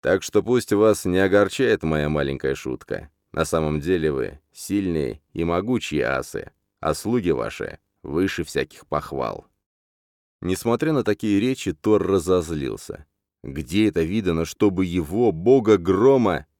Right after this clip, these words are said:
разыгрывали какие-то великаны?» Он взмахнул молотом, но тут потемнело у него в глазах.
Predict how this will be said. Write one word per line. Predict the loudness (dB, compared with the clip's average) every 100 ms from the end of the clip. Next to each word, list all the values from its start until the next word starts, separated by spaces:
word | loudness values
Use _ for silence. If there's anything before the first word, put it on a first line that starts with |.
| -8
разыгрывали | -2 -2 -2 -4 0 0 0 0
какие-то | -2 -2 -8 -2 -2
великаны?» | 0 -4 -4 -4 -4 -4 -12 _ _ _ _ _ _ _ _ -4
Он | 0
взмахнул | 0 2 2 2 4 4 4
молотом, | 6 6 6 4 2 2 0
но | 0
тут | 0 -2 -2
потемнело | -4 -2 -2 0 -2
у | -2
него | -4 -4
в | -6
глазах. | -4 -4 -4 -10 -12